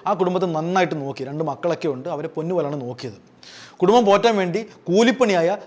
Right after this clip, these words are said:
തടിവെട്ട് ജോലിയാണ് ബൈജു ചെയ്യുന്നത്. ആ ജോലി സഹായിക്കുന്ന ആളാണ് ആത്മാർത്ഥ സുഹൃത്തായ വിഷ്ണു. അങ്ങനെ രണ്ടുപേര് നല്ല രീതിയിൽ മുന്നോട്ട് പോവുകയാണ്. ഈ തടി ജോലി ചെയ്യുന്നതിനിടയിൽ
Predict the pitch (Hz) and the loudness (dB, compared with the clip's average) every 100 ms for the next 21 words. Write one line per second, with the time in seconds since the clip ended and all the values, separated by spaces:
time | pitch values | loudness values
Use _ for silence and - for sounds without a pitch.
0 | - 165 180 240 185 202 165 160 160 165 | -2 2 4 4 2 2 4 2 -2 2
1 | 160 165 139 127 113 101 - - 165 214 | 2 2 -4 -6 -8 -14 -20 -6 4 6
2 | 302 226 220 220 202 165 190 196 175 151 | 6 6 4 4 4 4 4 2 0 0
3 | 160 147 185 - - - 160 208 220 233 | 0 -2 -8 -16 -16 2 4 4 4 2
4 | - 156 156 143 139 190 - 135 143 147 | 4 -2 -2 -4 -4 -8 -12 -4 -2 -2
5 | 151 127 143 156 170 - 160 190 196 151 | -4 -10 -8 -8 -10 -6 -4 0 0 0
6 | 147 190 - - 147 165 185 160 160 143 | -2 -4 -8 -12 -8 -2 0 0 -2 -4
7 | 160 127 127 139 135 104 - - - - | -6 -6 -6 -6 -8 -12 -18 -20 -20 -8
8 | - 269 233 220 277 285 262 214 208 220 | 0 4 6 6 8 6 6 4 4 2
9 | 175 175 170 | 2 2 2